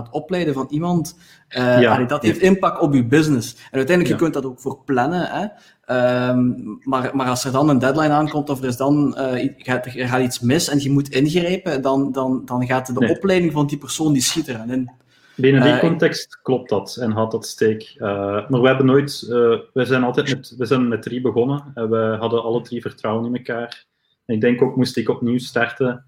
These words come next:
Speaker 2: ik zou nooit eenmansbedrijf starten. Het is altijd fijn om, eh, op zijn minst één andere persoon te hebben waar dat je op kunt rekenen. Ook iemand die je vertrouwt. Eh, en dan, dan is dat minder een kwestie wat je daar inderdaad zegt. Dan, eh, kunt je, eh, met, met een eenma-, eh,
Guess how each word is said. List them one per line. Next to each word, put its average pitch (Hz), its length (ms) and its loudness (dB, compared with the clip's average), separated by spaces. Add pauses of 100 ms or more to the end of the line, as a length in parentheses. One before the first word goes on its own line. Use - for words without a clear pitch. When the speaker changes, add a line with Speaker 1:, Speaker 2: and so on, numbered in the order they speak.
(260)
Speaker 2:
ik - 60 -20
zou 117 140 2
nooit 120 360 2
eenmansbedrijf 120 760 0
starten. 123 400 -6
Het 113 140 -8
is 110 160 -10
altijd 113 480 -2
fijn 120 400 0
om, 110 380 0 (160)
eh, 110 140 -4 (100)
op - 100 -20
zijn 120 160 -4
minst 127 240 -6
één 117 160 -2
andere 117 220 -4
persoon - 380 -4
te 120 60 -6
hebben 113 180 2
waar 113 100 0
dat 110 140 -2
je - 100 -6
op 110 120 -12
kunt 113 220 -6
rekenen. 120 340 -4
Ook 120 120 -6
iemand 120 260 0
die 117 100 -6
je 110 100 0
vertrouwt. - 580 -4 (600)
Eh, 110 400 2
en 131 100 4
dan, 135 420 4
dan 127 360 4
is 127 120 0
dat 123 180 0
minder 123 300 2
een 117 160 -2
kwestie 110 480 -2
wat 104 160 -8
je - 80 -8
daar 101 180 -2
inderdaad 101 460 -4
zegt. 104 320 -6
Dan, 104 220 -2
eh, 101 140 -6 (400)
kunt 110 280 0
je, 107 420 4
eh, 101 300 -2 (280)
met, 120 180 -2
met 120 120 2
een 120 80 4
eenma-, 117 420 2
eh, 123 200 -2